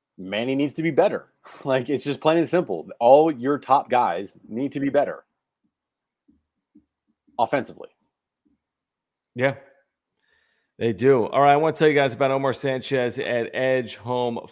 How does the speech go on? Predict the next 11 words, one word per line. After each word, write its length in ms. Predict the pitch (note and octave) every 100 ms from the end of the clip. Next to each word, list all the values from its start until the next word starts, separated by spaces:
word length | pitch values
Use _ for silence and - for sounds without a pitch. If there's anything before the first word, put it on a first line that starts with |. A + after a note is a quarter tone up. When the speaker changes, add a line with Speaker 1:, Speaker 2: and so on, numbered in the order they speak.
| -
Speaker 2:
Finance. 720 | A#2+ A#2+ A#2+ A#2+ A#2 - -
Omar 500 | C3+ C3+ C3 B2+ A#2+
is 260 | - A2+ G#2+
a 80 | G#2
proud 240 | A#2 A2
sponsor 400 | - A2+ A2 A#2
of 80 | F#2+
the 80 | G2+
Wrap 240 | G#2 G#2
Up 140 | G#2
Show. 460 | - A#2 G#2 G2+ F#2